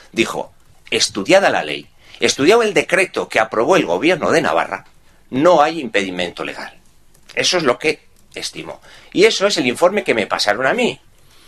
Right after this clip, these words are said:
Y luego, con ese informe, vino la empresa y solicitó una licencia, una licencia de obra y una licencia de actividad. Se estudió a fondo por parte del equipo técnico.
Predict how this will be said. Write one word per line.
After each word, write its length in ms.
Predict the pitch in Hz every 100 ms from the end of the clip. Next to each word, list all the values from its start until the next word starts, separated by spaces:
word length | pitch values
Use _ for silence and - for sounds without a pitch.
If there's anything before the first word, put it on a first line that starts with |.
| -
Y 120 | -
luego, 400 | 135 214 202 175
con 180 | - 117
ese 200 | 170 208
informe, 500 | 202 208 196 175 185 - - - _ -
vino 280 | 110 175 202
la 100 | 180
empresa 500 | 147 147 131 160 165
y 140 | 143 131
solicitó 680 | 131 117 117 117 170 196 -
una 200 | 170 147
licencia, 520 | 117 92 90 82 90
una 160 | 147 220
licencia 460 | 196 156 131 110
de 100 | 104
obra 160 | 196 208
y 60 | 180
una 140 | 160
licencia 440 | 135 139 131 123
de 80 | 107
actividad. 500 | 95 - 85 73 - - - - - - - - - -
Se 140 | - 160
estudió 340 | - 165 214
a 40 |
fondo 400 | 196 190 123 78 - _ - - _ - - -
por 180 | 113 107
parte 220 | 135 143
del 100 | 135
equipo 300 | 113 127 127
técnico. 500 | 117 110 85 - 67